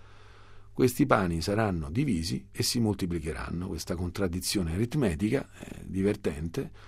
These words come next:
Qui, quando si divide, si moltiplica. Anziché perdere, aumenterà e resterà più di quanto si pensi. Allora, noi dobbiamo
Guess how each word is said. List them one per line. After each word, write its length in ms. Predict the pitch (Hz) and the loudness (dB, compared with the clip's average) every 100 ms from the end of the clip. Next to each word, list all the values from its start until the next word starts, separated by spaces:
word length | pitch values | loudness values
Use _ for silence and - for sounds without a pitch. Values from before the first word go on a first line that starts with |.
| - - - - | -18 -20 -20 -2
Qui, 340 | - 139 160 - - | 4 4 4 -10 -2
quando 320 | - 113 120 | 2 4 4
si 120 | 139 | 2
divide, 400 | 147 80 78 80 | 2 0 -2 -6
si 140 | - 90 | -2 -2
moltiplica. 600 | 80 76 69 80 87 - - - - - - - - | 0 -2 -2 0 0 -2 -10 -14 -14 -14 -16 -8 4
Anziché 1040 | 107 110 110 - 113 104 - 151 110 - - - - - | 6 8 6 4 2 2 8 10 10 6 -2 -20 -20 4
perdere, 800 | 147 131 143 139 147 147 156 - - | 8 8 8 2 0 0 -2 -6 -6
aumenterà 840 | - 117 135 139 135 151 143 101 76 | 0 2 4 2 2 0 0 0 2
e 100 | 107 | 4
resterà 400 | 135 - 139 127 | 4 4 0 0
più 380 | - 190 233 | 2 6 6
di 120 | 190 156 | 4 2
quanto 540 | 127 123 131 123 110 | 2 2 0 -2 -2
si 140 | 104 | 0
pensi. 560 | 85 78 78 78 - - - - - - - - | -2 -4 -6 -6 -8 -10 -18 -20 -20 -20 -20 -10
Allora, 500 | - 107 98 87 76 - - - - | -2 2 2 2 -2 -10 -20 -12 2
noi 600 | 180 165 113 113 143 - - - - - | 6 8 8 6 4 -4 -18 -20 -20 -12
dobbiamo 720 | 151 143 127 113 104 104 | 2 4 6 6 6 4